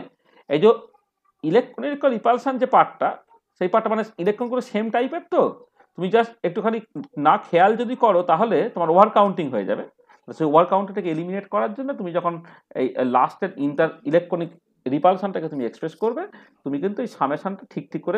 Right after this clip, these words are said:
রেস্ট্রিক্টেড সামেশন তোমাকে ইউজ করতে হচ্ছে, সেটা কিন্তু তাহলে এইটা অথবা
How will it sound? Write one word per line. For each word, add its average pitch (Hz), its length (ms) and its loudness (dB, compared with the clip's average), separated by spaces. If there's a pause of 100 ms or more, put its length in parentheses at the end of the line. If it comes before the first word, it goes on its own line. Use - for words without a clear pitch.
(140)
রেস্ট্রিক্টেড 156 500 -6
সামেশন 135 340 -4
তোমাকে 127 240 -6
ইউজ 113 200 -8
করতে 147 180 -8
হচ্ছে, 214 180 -8
সেটা 113 180 -10
কিন্তু 120 180 -12 (420)
তাহলে 120 180 -8 (140)
এইটা 143 220 -2 (160)
অথবা 120 200 -6